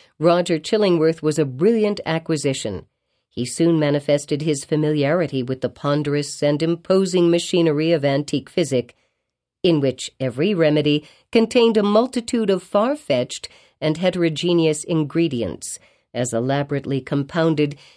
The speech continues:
as if the proposed result had been the elixir of life. In his Indian captivity, moreover, he had gained much knowledge of the properties of native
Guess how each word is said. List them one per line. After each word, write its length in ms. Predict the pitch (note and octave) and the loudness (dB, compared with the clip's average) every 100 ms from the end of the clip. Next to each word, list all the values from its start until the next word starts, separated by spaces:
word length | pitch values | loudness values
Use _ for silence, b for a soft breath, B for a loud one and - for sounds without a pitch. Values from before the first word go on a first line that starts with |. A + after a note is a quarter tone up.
| b | b
as 160 | C3 C#3+ | -6 -4
if 140 | D3+ | -4
the 100 | - | -4
proposed 640 | - F3+ E3+ A3 A3 G#3+ F3 | -4 -4 -2 0 0 0 -2
result 680 | F3 E3 E3+ A#3+ _ - - | -2 0 0 -2 _ -18 -6
had 200 | E3 C#3 | -6 -2
been 200 | D#3+ E3+ | -2 0
the 140 | E3 | 0
elixir 440 | D#3 F3+ - D#3+ | 0 -2 -4 -2
of 160 | D3 C3+ | -2 0
life. 460 | C#3+ D3 C#3 - - _ _ _ _ _ _ _ _ _ b b - | -2 -2 -6 -12 -20 _ _ _ _ _ _ _ _ _ b b 2
In 140 | A#3+ | 4
his 180 | B3 G#3 | 4 4
Indian 400 | E4 F#4 G#3+ E3 | 4 6 4 4
captivity, 640 | E3+ C3 - F4 D#4+ D3 | 2 -4 0 -2 0 0
moreover, 640 | C3+ C3+ B2+ B2+ A#2+ D#3+ A#3 B B | 0 0 -2 -4 0 -2 -2 B B
he 200 | C#4 B3+ | 2 4
had 180 | A3+ | 4
gained 300 | A#3+ A#3 F3+ | 4 4 4
much 320 | F3 C4+ D4 F#3+ | 2 2 2 2
knowledge 500 | F#3+ B3 B3 D3 E3+ | 4 4 2 2 0
of 140 | C#3+ | -2
the 80 | D3+ | -2
properties 600 | - A3+ B3 D3+ D3 F3 | 0 0 0 0 0 -2
of 140 | C#3+ | 0
native 320 | D3 D3 C#3+ | 0 2 -2